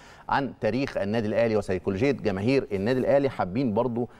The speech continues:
يعني نوجه رسالة للوحدة الوثائقية، الوثائقية في قناة النادي الأهلي عن العمل الرائع بالأمس، يعني الحلم عن حداشر بطولة وحداشر لؤلؤة يا فارس في تتويج النادي الأهلي. وطبعا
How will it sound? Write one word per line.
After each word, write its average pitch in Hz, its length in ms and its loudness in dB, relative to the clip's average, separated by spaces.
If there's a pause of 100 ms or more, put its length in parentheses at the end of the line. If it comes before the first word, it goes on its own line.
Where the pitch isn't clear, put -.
(180)
يعني 120 260 0
نوجه 113 400 -2
رسالة 120 480 2
للوحدة 104 720 0
الوثائقية، 98 600 0
الوثائقية 101 580 2
في 110 140 -4
قناة 123 240 -2 (100)
النادي 110 240 -2
الأهلي 135 340 2 (320)
عن 120 160 2
العمل 127 400 2
الرائع 113 540 2
بالأمس، 98 720 -4
يعني 95 440 0
الحلم 131 440 -2 (360)
عن 113 220 0
حداشر 113 480 -2
بطولة 120 400 0
وحداشر 101 520 -2
لؤلؤة 117 340 2
يا 104 60 2
فارس 127 360 0 (320)
في 120 160 2
تتويج 113 560 2 (140)
النادي 104 540 0
الأهلي. 131 500 2
وطبعا 113 520 0